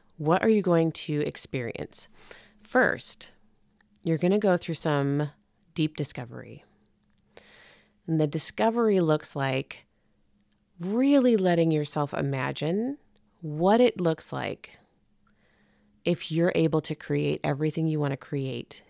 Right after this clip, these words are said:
in your business. And then really discovering what you wanna create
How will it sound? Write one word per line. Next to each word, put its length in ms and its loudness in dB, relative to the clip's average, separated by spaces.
in 140 0
your 120 -4
business. 640 -10
And 240 4
then 380 2
really 360 4
discovering 600 -2
what 160 -2
you 180 -4
wanna 320 -4
create 680 -8